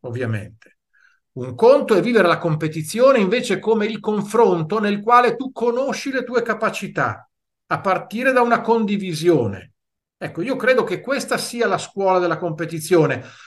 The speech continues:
Poi, voglio dire, dobbiamo smetterla di pensare, come sempre, che la, la compe-, lo sport è competitivo, quindi è diseducativo perché i, il, eh, educa appunto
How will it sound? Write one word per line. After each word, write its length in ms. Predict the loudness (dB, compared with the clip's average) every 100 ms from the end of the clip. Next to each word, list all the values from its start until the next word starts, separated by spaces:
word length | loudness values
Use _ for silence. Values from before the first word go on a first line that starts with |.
| -20 _ _
Poi, 220 | 0 2
voglio 220 | 4 2
dire, 160 | 2 0
dobbiamo 360 | 2 4 4
smetterla 720 | 2 2 0 0 0 0 -2 -4 -14 _ _
di 400 | -10 -6 -6 -2
pensare, 600 | -2 0 2 4 4 2
come 240 | -2 -4
sempre, 560 | -2 -2 -2 -2 -4 -2
che 420 | -2 -2 -2 -8 _ _ _ _ -2
la, 220 | 2 2
la 160 | 0
compe-, 320 | -2 -4 -2 0
lo 120 | 0
sport 600 | 0 2 6 6 4 -2
è 80 | -4
competitivo, 1080 | -4 -4 -4 -6 -10 -8 -2 0 4 2
quindi 380 | 2 -4 -2 0
è 60 | 0
diseducativo 1080 | 0 -2 -4 -2 -4 -2 -4 -2 0 0 0
perché 1000 | -4 -4 -4 -2 0 0 0 -6 -10 _
i, 460 | -6 -4 -4 -6 _
il, 680 | -2 0 0 0 -6 -14 _ _
eh, 320 | -14 -12 -14 -6
educa 520 | 2 4 4 0 0 -2
appunto 920 | -2 -4 0 0 2 4 4 4